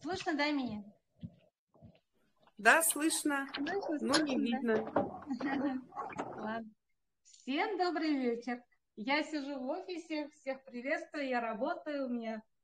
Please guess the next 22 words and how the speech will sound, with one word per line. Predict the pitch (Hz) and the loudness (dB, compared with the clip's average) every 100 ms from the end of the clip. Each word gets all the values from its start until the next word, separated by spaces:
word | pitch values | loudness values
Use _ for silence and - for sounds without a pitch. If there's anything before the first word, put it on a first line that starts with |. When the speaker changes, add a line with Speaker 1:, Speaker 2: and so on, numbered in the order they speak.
| _ _ | _ _
Speaker 1:
это | 233 233 226 | -8 -4 -6
вторая | - 262 247 233 220 | -2 0 2 2 2
работа. | 269 294 339 330 330 302 - - _ _ _ _ _ _ _ _ _ _ _ _ | 2 2 0 0 -2 -2 -4 -14 _ _ _ _ _ _ _ _ _ _ _ _
Вот. | 240 247 240 240 - - _ _ - | -6 0 0 -2 -18 -20 _ _ -4
Ну, | 247 320 403 320 240 _ _ | 2 4 6 4 0 _ _
что | - 320 | -14 -4
я, | 349 | 0
я, | 311 220 277 339 339 294 - _ - | 2 2 2 4 4 2 0 _ -2
меня | 262 320 294 | 4 6 6
зовут | 262 262 247 233 | 4 0 0 4
Венера, | 302 311 262 240 247 | 6 6 6 4 2
я | 226 214 208 247 233 | -2 -6 -2 0 0
из | 220 | -2
Башкирии. | - 277 285 - 226 214 240 302 294 _ _ _ _ _ | -2 -4 -4 -6 -4 -2 -2 -2 -6 _ _ _ _ _
А, | 220 220 214 214 208 208 - _ _ _ _ _ _ _ _ - _ _ - | -4 0 2 2 0 -4 -14 _ _ _ _ _ _ _ _ -20 _ _ -8
это | 269 262 294 | -6 -2 -2
было | 277 269 254 247 - - | 2 2 4 2 0 -10
чудо, | - 320 320 320 | -2 0 2 0
когда | 247 233 294 | 0 0 2
нас | 302 277 277 | 4 4 0
приглашали | 254 240 233 240 269 269 247 220 233 | -4 -2 -2 0 2 2 2 -2 -2
именно | 247 262 240 226 | 0 2 2 0